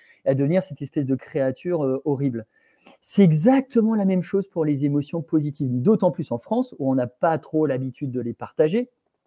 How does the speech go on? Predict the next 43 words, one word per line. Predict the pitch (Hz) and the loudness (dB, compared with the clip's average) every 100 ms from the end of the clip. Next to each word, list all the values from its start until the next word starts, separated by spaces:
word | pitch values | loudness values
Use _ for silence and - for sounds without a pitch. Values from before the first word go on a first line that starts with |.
| _ _ _ _ _ | _ _ _ _ _
culturellement | - 170 160 143 151 208 | 0 2 2 2 2 2
parce | 165 | 0
qu'on | - 147 | 2 4
a | |
une | 139 139 | 4 2
culture | - 156 - 175 | -2 -4 -2 -2
de | 139 | 0
l'approche | 117 - 143 - _ _ | -4 -2 -2 -2 _ _
critique | - - 151 - 151 | -14 -6 -6 -4 -2
à | 143 | -2
la | 113 | 0
base, | 123 151 180 151 _ _ _ | 0 0 0 -4 _ _ _
donc | 135 135 | -2 0
on | 131 | 0
est | |
plutôt | 120 143 170 | 0 0 2
dans, | 147 127 - _ - - 92 | 2 0 -6 _ -16 -14 -10
on | 127 | -10
critique | - 147 - 165 - | -6 -6 -2 -4 -2
les | |
choses | 127 135 143 | -2 0 -2
qui | 147 131 | -2 -6
ne | |
vont | 110 | -6
pas, | - 143 | -2 -2
le | 127 | -2
machin, | 120 139 | -4 -6
c'est | 127 | -8
ça | 117 165 | 0 2
qu'on | - | 2
met | - | 0
en | 123 117 | 0 0
avant. | 127 185 | 0 0
Par | 123 - | -2 -4
contre, | 170 165 | -4 -4
on | 123 | -6
partage | 123 - 143 | -6 -4 -2
beaucoup | 127 170 190 - | 0 2 2 0
moins | 165 156 156 151 _ _ | -2 0 -2 -4 _ _
aisément, | 147 135 131 139 170 | 0 2 4 4 2
beaucoup | 151 143 147 | 2 0 -2
moins | 143 | -2
facilement | 139 131 - 135 156 | -2 -4 -2 -2 -2